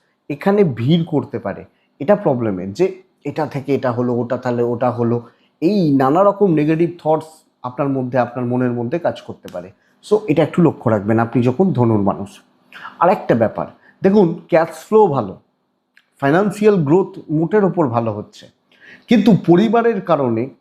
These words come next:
কিছু আত্মীয় স্বজনের কারণে, কিছু ক্ষেত্রে বন্ধুত্বের কারণে অনেকটা খরচার একটা চান্সেস রয়ে যাচ্ছে। অর্থাৎ পরিবার পরিজন তাদের জন্য কিছু করা,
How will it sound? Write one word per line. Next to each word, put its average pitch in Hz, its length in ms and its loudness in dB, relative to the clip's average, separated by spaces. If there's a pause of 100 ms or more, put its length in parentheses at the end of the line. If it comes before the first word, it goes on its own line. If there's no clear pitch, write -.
(260)
কিছু 175 220 -2
আত্মীয় 190 400 0
স্বজনের 143 440 0
কারণে, 104 420 -6 (360)
কিছু 160 200 0
ক্ষেত্রে 196 320 0
বন্ধুত্বের 170 720 2
কারণে 107 360 -4 (400)
অনেকটা 139 880 0
খরচার 139 440 -2
একটা 160 220 -6
চান্সেস 123 560 -6
রয়ে 104 140 -2
যাচ্ছে। 98 420 -8 (480)
অর্থাৎ 214 280 0 (260)
পরিবার 175 400 2
পরিজন 147 500 -2
তাদের 131 300 -4
জন্য 139 240 -6
কিছু 131 200 -10
করা, 110 240 -6